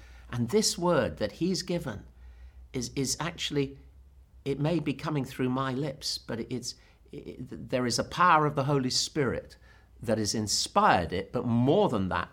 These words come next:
that brings it to life in people's lives. So, um, one of the key things I think to understand as a preacher is that when you have a high view of the Bible and you have a high view of preaching, you're released from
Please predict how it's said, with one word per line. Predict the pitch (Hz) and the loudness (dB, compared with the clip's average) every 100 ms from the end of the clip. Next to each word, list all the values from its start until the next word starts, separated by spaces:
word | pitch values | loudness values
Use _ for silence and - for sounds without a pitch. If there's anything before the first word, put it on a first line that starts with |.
| - | -8
that | 113 | -8
brings | - 123 107 | -4 -4 -4
it | - - | -6 -8
to | 104 | -4
life | 104 98 98 - | -2 -2 -6 -8
in | 101 | -8
people's | 98 - 90 95 85 - - | -6 -8 -10 -10 -12 -14 -12
lives. | 104 85 62 - - - - - - - - _ | -8 -6 -8 -12 -18 -20 -20 -20 -20 -20 -20 _
So, | - - 143 131 131 - - _ _ _ - - _ _ | -6 0 4 4 0 -8 -20 _ _ _ -20 -20 _ _
um, | 113 117 107 - | -4 -2 -4 -8
one | 156 131 170 | -4 0 2
of | 196 | 0
the | 190 | -2
key | 170 - 165 | -4 -2 -2
things | - 135 104 | -2 -4 -2
I | 110 | -4
think | 104 123 113 | -6 -8 -8
to | - | -6
understand | 113 107 104 - 120 107 101 | -6 -4 -6 -4 -4 -4 -6
as | 98 | -6
a | - | -8
preacher | - 110 101 - - - - _ _ _ _ - | -6 -6 -6 -10 -14 -18 -20 _ _ _ _ -6
is | 123 123 | -4 -2
that | 131 | -2
when | 147 160 | 0 0
you | 180 | 0
have | 180 | 0
a | |
high | 151 160 143 | 0 0 -2
view | 143 120 | -2 -4
of | 107 | -4
the | 107 | -6
Bible | 117 113 101 95 55 - _ _ _ _ _ _ _ | -4 -4 -4 -8 -12 -16 _ _ _ _ _ _ _
and | 123 113 | -2 0
you | 120 | 0
have | 120 | 0
a | 120 | -2
high | 127 123 | 0 -2
view | 117 107 | -2 -4
of | 101 | -6
preaching, | - 113 - 76 65 - _ _ _ - | -6 -6 -8 -12 -12 -18 _ _ _ -10
you're | 117 147 | 0 2
released | 135 147 147 170 202 - - - | 4 4 4 2 0 -2 -4 -8
from | - 123 123 | -6 -4 -2